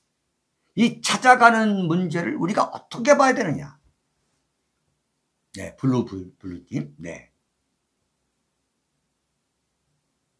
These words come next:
이걸 한번 내가 이 시간에 좀 말씀을 드릴까 합니다.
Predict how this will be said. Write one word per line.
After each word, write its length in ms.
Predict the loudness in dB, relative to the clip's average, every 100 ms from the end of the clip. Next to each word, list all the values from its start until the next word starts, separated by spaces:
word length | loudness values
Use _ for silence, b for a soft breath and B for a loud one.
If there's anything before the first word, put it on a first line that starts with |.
| _ _ _ _ _ _
이걸 300 | 4 6 10
한번 380 | 8 8 4 6
내가 180 | 6 6
이 140 | 4
시간에 400 | 0 2 2 2
좀 160 | 0 -4
말씀을 420 | -4 -4 -6 -8
드릴까 380 | -12 -18 -18 -18
합니다. 480 | -14 -14 -16 -20